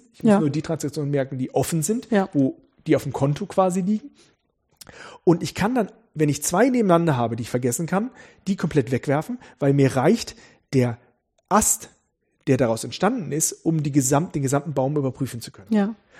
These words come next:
Speaker 1: Und damit kann ich mit der Zeit Transaktionen rauswerfen und sozusagen am Ende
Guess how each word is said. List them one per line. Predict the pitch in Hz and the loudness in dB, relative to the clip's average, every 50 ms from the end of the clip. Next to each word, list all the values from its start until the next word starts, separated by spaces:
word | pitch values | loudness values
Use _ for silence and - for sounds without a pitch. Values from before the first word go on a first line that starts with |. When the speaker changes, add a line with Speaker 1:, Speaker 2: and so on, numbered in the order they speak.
| - - - - | -20 -16 -10 -4
Speaker 1:
Und | 143 127 | 2 4
damit | 143 147 202 247 - | 4 4 4 2 -2
kann | - 208 | -2 -4
ich | 185 143 - | -2 -2 -4
mit | 160 | -4
der | 151 135 | -4 -4
Zeit | - - 143 160 - | -2 0 0 0 0
Transaktionen | - 147 139 131 - - 123 113 104 | -2 -6 -6 -6 -8 -8 -8 -8 -6
rauswerfen | 98 107 117 - 170 185 170 - 262 269 _ - - - - - | -6 -6 -6 -4 -4 -4 -4 -6 -10 -14 _ -20 -20 -20 -10 -4
und | - 165 170 175 - - - | -2 -2 -2 -4 -6 -10 -6
sozusagen | - 160 143 - 151 156 151 151 160 | -4 -4 -4 0 0 2 2 2 0
am | 156 156 | -2 -2
Ende | 147 143 151 165 196 196 | 0 0 2 2 0 0